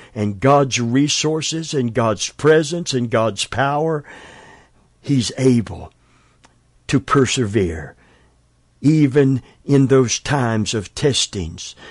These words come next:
and those times of persecution. Listen, "Blessed, happy to be envied," this means,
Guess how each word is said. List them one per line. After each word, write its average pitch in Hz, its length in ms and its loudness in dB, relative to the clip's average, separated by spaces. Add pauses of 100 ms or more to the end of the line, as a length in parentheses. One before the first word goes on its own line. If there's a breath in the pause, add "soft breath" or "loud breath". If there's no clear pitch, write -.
(140 loud breath)
and 127 180 0
those 127 260 2
times 123 520 -2
of 107 140 -8
persecution. 110 960 -4 (480 loud breath)
Listen, 123 800 0
"Blessed, 131 600 4
happy 156 400 0
to 147 100 -2
be 135 280 0
envied," 135 420 0
this 107 260 -6
means, 98 380 -6